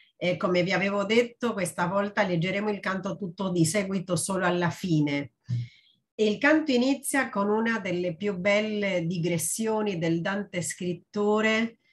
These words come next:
che ci presenta il contrasto tra la sua condizione e i nostri affanni mortali. "O insensata cura dei mortali, quanto son difettivi sillogismi,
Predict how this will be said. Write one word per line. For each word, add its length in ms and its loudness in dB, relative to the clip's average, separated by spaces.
che 460 -2
ci 200 -2
presenta 720 2
il 160 0
contrasto 800 0
tra 140 -4
la 180 0
sua 320 0
condizione 1120 0
e 100 2
i 80 6
nostri 420 -2
affanni 640 6
mortali. 1000 0
"O 140 4
insensata 920 4
cura 240 0
dei 220 -2
mortali, 920 -4
quanto 500 2
son 380 -2
difettivi 920 0
sillogismi, 1300 2